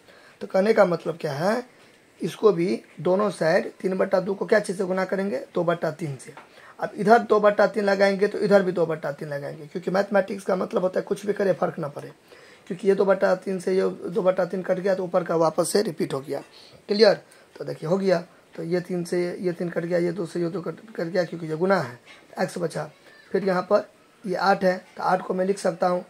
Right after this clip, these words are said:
दो का पावर तीन। Clear? फिर यहाँ पर ये चिपका देंगे वापस से। फिर यहाँ पर देखिए, ये तीन से ये तीन कट गया,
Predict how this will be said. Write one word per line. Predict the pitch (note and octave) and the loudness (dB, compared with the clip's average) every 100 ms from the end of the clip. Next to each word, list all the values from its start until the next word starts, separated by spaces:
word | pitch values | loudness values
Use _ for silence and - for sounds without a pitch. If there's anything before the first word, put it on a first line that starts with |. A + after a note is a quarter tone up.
| _ - | _ -6
दो | F3+ | -2
का | F3+ | 0
पावर | F3 F3 F3 | 0 0 0
तीन। | - F#3 F3 - _ _ - - - | -2 -6 -6 -10 _ _ -20 -20 -2
Clear? | G#3 G3 C#3+ - _ _ _ _ _ _ - | 4 4 2 -12 _ _ _ _ _ _ -8
फिर | D#3 | -2
यहाँ | D#3+ E3 | 0 2
पर | E3+ | 0
ये | E3+ F3+ E3 | 0 0 -2
चिपका | F#3+ - F3 | -6 0 0
देंगे | E3+ E3+ | 0 0
वापस | F3 E3 E3+ - | 0 0 -4 -6
से। | - D#3+ - - - - | -8 -8 -14 -20 -20 -6
फिर | G3 | 2
यहाँ | G3 F#3 | 4 4
पर | F#3 | 0
देखिए, | F3 E3+ E3+ | -2 -2 0
ये | F3+ | 0
तीन | F#3 F3 | -2 -2
से | F3+ | -2
ये | |
तीन | F3 A#3 - | -2 -6 -6
कट | - D3 | -6 -6
गया, | C#3 | -8